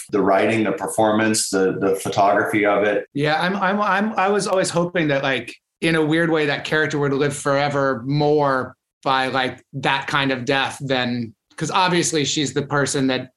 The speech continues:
Speaker 2: everyone cares about the most on the show. Like, you could be divided about what the birds are doing, but, like, the birds swept in and, like,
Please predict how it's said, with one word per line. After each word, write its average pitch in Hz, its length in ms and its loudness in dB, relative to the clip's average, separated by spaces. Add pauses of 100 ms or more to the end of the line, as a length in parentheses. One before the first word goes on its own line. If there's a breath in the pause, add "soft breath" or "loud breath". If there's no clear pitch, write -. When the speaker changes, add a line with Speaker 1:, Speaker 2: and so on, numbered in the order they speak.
(100)
Speaker 2:
everyone 151 420 2
cares 131 200 -2
about 123 220 -2
the 131 60 -6
most 117 260 -4
on 110 100 -4
the 110 80 -6
show. 110 320 -6
Like, 135 160 -2
you 156 80 0
could 156 100 0
be 160 100 2
divided 170 440 2
about 160 200 0
what 151 140 -2
the 165 60 -4
birds 156 340 -2
are 151 100 -2
doing, 147 340 0
but, 147 120 -2
like, 143 280 -2 (400)
the 151 60 0
birds 185 280 2
swept 165 380 -2
in 151 260 0
and, 143 160 -2
like, 139 320 -2